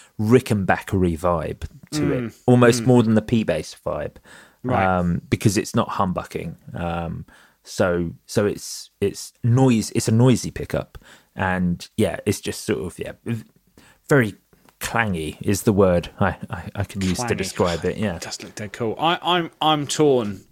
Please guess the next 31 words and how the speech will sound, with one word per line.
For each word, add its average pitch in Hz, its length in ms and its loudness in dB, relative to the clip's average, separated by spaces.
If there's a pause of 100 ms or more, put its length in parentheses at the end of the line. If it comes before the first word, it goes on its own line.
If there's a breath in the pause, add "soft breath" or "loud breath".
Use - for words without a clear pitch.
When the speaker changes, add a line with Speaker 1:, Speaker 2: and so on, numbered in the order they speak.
(220)
Speaker 2:
Joe. 110 380 -2 (120)
Uh, 127 100 -6 (180)
you 139 220 -2
know, 123 120 -2
if 117 160 -4
I 131 60 2
had 139 140 -2
to 147 80 -4
order 135 220 2
one 113 240 0
right 120 220 -2
now, 110 380 -4 (120)
Speaker 1:
Mm-hmm. 92 240 -2 (480 loud breath)
Speaker 2:
you 117 100 -6
know, 104 260 -4 (260)
um, 107 640 -6 (800)
gun 131 240 0
to - 160 0
the 123 100 4
head, 110 280 -2 (140)
what 123 200 2
would 123 120 0
I 117 120 0
order? 107 400 0 (100)
Speaker 1:
What 123 120 0
Speaker 2:
And, 131 100 0
Speaker 1:
would 147 80 -2
Speaker 2:
I 147 60 -2
Speaker 1:
you 151 40 2
Speaker 2:
mean, 151 140 2
Speaker 1:
order? 73 180 -8